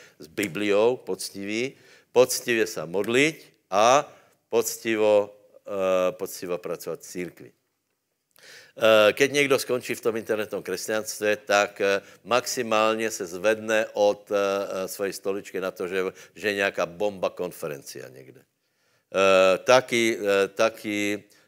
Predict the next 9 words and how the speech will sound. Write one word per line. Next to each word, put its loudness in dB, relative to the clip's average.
doktor, 2
hen 0
taky, -4
eh, -4
kazatel, -4
Bratislava, -6
Košice, -10
eh, -
a -4